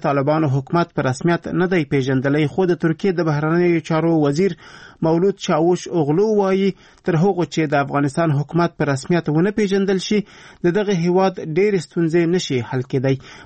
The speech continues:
بل لور ته بیا طالبان ادعا کوي چې له نړیوالو سره یې تعامل ښه دی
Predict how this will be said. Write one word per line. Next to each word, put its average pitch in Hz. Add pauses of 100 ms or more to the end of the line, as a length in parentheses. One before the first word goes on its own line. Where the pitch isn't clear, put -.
بل 196
لور 226
ته 214
بیا 190 (100)
طالبان 170
ادعا 185
کوي 180
چې 180 (520)
له 151
نړیوالو 147
سره 160
یې 156
تعامل 147
ښه -
دی 220